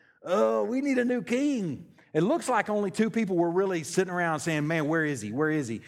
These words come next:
And that's Simeon and Anna going to the temple every day. "Is he here yet? Is he here? Keep me alive long enough to see the new king, the new and true and righteous king. Ah,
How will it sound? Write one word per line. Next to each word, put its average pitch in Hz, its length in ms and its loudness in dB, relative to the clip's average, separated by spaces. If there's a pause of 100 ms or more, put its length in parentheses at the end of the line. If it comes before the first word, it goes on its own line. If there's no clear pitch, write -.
(120)
And 131 120 -2
that's - 340 -6 (460)
Simeon 147 640 -4
and 101 100 -10
Anna 104 380 -8 (880)
going 123 240 -4
to 143 100 -6
the 127 60 -4
temple 98 320 -8
every 104 180 -4
day. 87 280 -8 (280)
"Is 90 140 -14
he 101 80 -12
here 117 200 -8
yet? 127 300 -12 (960)
Is 117 140 -16
he 123 80 -8
here? 151 440 -6 (300)
Keep 208 240 0
me 180 140 0
alive 127 400 0
long 117 240 0
enough 104 200 -4
to - 80 -12
see - 200 -8
the 80 120 -10
new 95 260 -10
king, 85 360 -12 (560)
the 90 60 -14
new 101 240 -6
and 90 100 -10
true 104 180 -6
and 85 120 -10
righteous 85 320 -10
king. 82 240 -20 (720)
Ah, - 640 -10